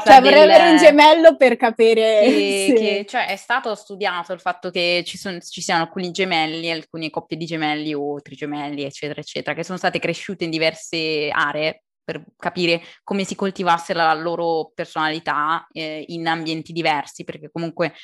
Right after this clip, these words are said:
Speaker 2: come abbiamo detto nella puntata con la Marti, le, le personalità in realtà hanno tanto valenza, sì, dell'ambiente familiare, quindi può esserci una concausa genetica, mo-, ra-, cioè, non,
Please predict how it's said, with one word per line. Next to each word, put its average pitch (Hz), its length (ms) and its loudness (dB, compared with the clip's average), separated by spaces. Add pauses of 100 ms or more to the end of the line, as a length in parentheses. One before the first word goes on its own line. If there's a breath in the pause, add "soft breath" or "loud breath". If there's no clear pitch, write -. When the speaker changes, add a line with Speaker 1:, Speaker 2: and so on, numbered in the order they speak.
(100)
Speaker 2:
come 180 160 -2
abbiamo 175 260 0
detto 175 340 -4
nella 165 340 -4
puntata 175 380 -8
con 160 120 -8
la 165 100 -4
Marti, 170 720 -10 (320 soft breath)
le, 170 320 -2
le 170 80 -2
personalità 180 480 -4
in 165 60 2
realtà 170 500 -2
hanno 170 600 -8
tanto 185 300 -8
valenza, 175 920 -6 (540)
sì, 185 380 -12
dell'ambiente 170 840 -4
familiare, 175 640 -4
quindi 170 260 -12
può 175 200 -2
esserci 175 720 -6
una 170 540 -4
concausa 165 920 -6
genetica, 160 800 -8
mo-, 165 260 -10 (180)
ra-, 160 280 -8 (160)
cioè, 160 200 -14
non, 156 320 -14